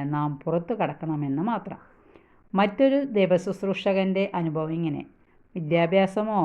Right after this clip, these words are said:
വലിയ കുടുംബ പാരമ്പര്യമോ ഒന്നും എടുത്തു പറയാനില്ലാത്ത ജീവിതമായിരുന്നു അദ്ദേഹത്തിൻ്റേത്.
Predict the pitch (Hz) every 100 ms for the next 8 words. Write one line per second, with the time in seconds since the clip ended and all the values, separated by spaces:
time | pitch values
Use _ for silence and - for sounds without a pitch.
0 | 139 139 156 160 160 175 170 175 190 190
1 | 196 196 196 202 208 190 - 180 180 185
2 | 180 175 170 175 175 175 180 180 185 185
3 | 190 190 220 180 156 156 147 147 143 143
4 | 156 220 202 185 160 147 131 127 120